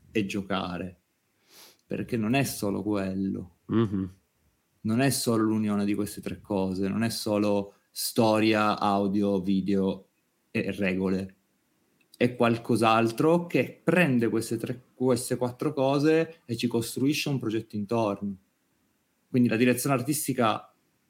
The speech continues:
Speaker 1: è parte integrante della progettazione, non è qualcosa che applichi sopra
Speaker 2: <clears throat>
Speaker 1: la, la classica coat of paint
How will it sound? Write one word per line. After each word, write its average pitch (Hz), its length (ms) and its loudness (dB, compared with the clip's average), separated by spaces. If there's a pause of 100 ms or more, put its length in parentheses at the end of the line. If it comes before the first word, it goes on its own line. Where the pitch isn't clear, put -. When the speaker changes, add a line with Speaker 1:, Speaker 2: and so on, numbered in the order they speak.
(200)
Speaker 1:
è 131 220 4
parte 131 560 2
integrante 120 720 2
della 110 160 0
progettazione, 107 720 -4
non 113 140 0
è 127 40 0
qualcosa 120 400 -2
che 110 140 -6
applichi 107 480 -2
sopra 104 640 0
Speaker 2:
<clears throat> 147 480 6
Speaker 1:
la, 104 200 -2
la 110 120 0
classica 120 460 2
coat 120 240 0
of - 200 -6
paint 104 840 0